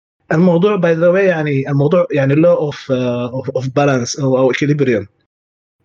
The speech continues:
يا إخواننا الزول الامباثيك ده، أنا طبعًا حيدي بقوله وعارف ليه، يعني لو في زول فيكم عنده الصفات دي، لكن بس دي نصيحة مني عشان كده جبت المعلومة دي يعني.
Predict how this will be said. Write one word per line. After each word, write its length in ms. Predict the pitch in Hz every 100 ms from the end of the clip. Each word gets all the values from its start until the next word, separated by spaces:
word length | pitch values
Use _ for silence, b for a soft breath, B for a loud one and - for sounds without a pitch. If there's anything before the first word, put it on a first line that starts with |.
| -
يا 40 |
إخواننا 600 | 123 160 165 175 147 -
الزول 280 | 135 127 170
الامباثيك 680 | 170 139 135 135 165 170 131
ده، 200 | 135 131
أنا 100 | 160
طبعًا 160 | 180
حيدي 200 | 160 165
بقوله 360 | 156 147 170 170
وعارف 460 | 143 127 120 117 139
ليه، 200 | 160 156
يعني 180 | 117
لو 100 | 110
في 120 | 110 139
زول 160 | 147
فيكم 320 | 139 147 127
عنده 180 | 127 131
الصفات 400 | 123 113 107 123
دي، 260 | 117 147 156
لكن 280 | 117 156 147
بس 120 | 147
دي 100 | 143
نصيحة 380 | 135 143 135 120
مني 260 | 117 127
عشان 200 | 117 -
كده 140 | - 131
جبت 180 | 131
المعلومة 480 | 123 120 107 131 117
دي 80 | 117
يعني. 280 | 117 123